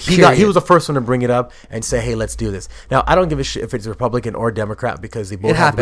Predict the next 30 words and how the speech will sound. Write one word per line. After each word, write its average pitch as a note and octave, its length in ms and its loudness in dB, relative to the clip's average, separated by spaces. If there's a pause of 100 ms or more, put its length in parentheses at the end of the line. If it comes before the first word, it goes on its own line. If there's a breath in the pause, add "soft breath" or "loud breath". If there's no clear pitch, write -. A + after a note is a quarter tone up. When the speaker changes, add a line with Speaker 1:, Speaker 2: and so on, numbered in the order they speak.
Speaker 2:
happened. - 60 -12
Speaker 1:
people. B2+ 400 -4
Speaker 2:
At D3+ 80 -8
the D3+ 60 -4
end C#3+ 120 -2
of C3 100 -4
the A#2 80 -6
day, A#2 60 -8
it - 60 -8
Speaker 1:
Eh, - 20 -6
Speaker 2:
happened. D3+ 280 -2
Speaker 1:
it D3 60 6
needs C#3 220 2
to C#3+ 100 4
happen. B2+ 400 2 (200 soft breath)
So - 160 -2
whether C#3+ 340 6
it's B2+ 180 -2
a B2+ 60 2
Republican C3+ 560 0
who, C#3 300 -2
who C3 140 -8
starts C3+ 280 -2
fighting C3+ 260 0
for - 140 -8
U B2 160 -2
B A#2+ 160 -2
I B2 140 2
now, B2 320 0 (320 loud breath)
uh, G#2+ 360 -2